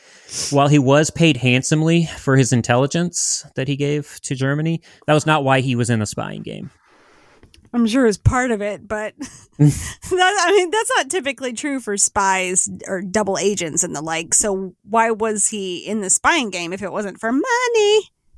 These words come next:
Speaker 1: All right, Wendy, earmuffs. I told Josh I'd,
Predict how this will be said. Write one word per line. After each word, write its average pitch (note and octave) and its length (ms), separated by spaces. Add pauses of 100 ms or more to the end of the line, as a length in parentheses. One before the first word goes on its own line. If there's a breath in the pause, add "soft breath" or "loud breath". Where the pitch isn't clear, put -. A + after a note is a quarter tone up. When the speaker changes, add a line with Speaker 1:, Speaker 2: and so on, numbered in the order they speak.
Speaker 1:
All - 60
right, A2+ 160
Wendy, A#2+ 400
earmuffs. A#2+ 560 (880)
I - 40
told A#2 300
Josh A2+ 340
I'd, A2 200